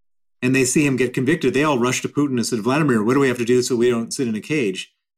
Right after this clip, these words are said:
And he said, "Simple, fifty percent." And not to the Russian government or anything like that. He wanted the cash himself and the ownership.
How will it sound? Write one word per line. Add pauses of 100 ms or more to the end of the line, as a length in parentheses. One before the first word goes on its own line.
(580)
And
he
said,
"Simple, (500)
fifty
percent." (1400)
And (320)
not
to
the
Russian
government
or
anything
like
that. (160)
He
wanted
the
cash
himself (440)
and
the
ownership.